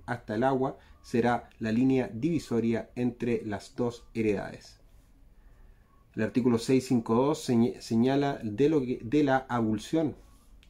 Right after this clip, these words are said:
Sobre la parte del suelo que por una avenida o por otra fuerza natural violenta es transportado de un sitio a otro, conserva el dueño su dominio para el solo efecto de llevársela, pero si no la reclama dentro del subsiguiente año,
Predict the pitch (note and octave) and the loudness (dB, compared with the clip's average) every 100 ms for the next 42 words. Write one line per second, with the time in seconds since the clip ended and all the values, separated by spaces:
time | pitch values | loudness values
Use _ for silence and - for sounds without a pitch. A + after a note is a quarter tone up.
0 | - - - - - G#3 G3+ C#3 E3+ F#3 | -20 -20 -20 -6 2 4 4 2 2 0
1 | - F3+ C3 - D#3 D#3+ D3 D3 D3 C#3+ | 0 -2 -2 0 2 2 2 0 0 0
2 | C3+ B2 G#2+ A2+ C#3 C#3 A2+ - C#3+ A#2+ | 0 0 2 2 2 0 -2 -4 -2 -2
3 | A#2+ A2 G#2+ - C3+ C3+ - A2+ - A2+ | -2 -4 -6 -4 -2 -2 -4 -6 -4 -2
4 | C3+ D3+ A#2 A#2 A2 G#2+ B2 C3 - - | 0 0 0 0 0 0 0 0 -4 -8
5 | - F3 - C#3+ A#2 - G2+ F#2+ - D#3 | -4 -4 -4 -4 -4 -6 -10 -10 -8 -4
6 | G3 D#3 A2+ G#2+ A#2+ A#2 A2+ B2 C3 C#3 | 0 2 0 -2 -4 -2 0 0 -2 -4
7 | - - - B2+ A#2 F#3 G3 D#3+ A2 A#2+ | -6 -20 -6 -2 0 0 0 0 0 2
8 | B2+ A#2 - D#3 D#3 A2+ A#2+ B2+ A#2+ - | 2 2 0 2 4 4 4 2 0 -4
9 | - - C3 C3 A#2+ - C3 B2+ A2+ C3 | -16 -10 -4 -2 -2 -2 0 2 2 -2
10 | B2+ - A#2+ A2+ B2+ G#2+ B2 B2+ - G2+ | -2 -2 -2 2 4 4 2 -2 -6 -8
11 | - - - - B2+ A#2 - B2+ D#3 D#3+ | -8 -18 -14 -2 0 0 2 2 4 2
12 | A2 - - A#2 B2+ G#2 A#2 B2+ - A#2 | 0 -4 -4 -2 -2 -2 -2 -4 0 0
13 | G2 - - - A2+ A2 G#2 - B2+ C#3 | 0 -4 -10 -6 -2 0 -2 -4 -2 0
14 | C3+ C3+ | 0 -2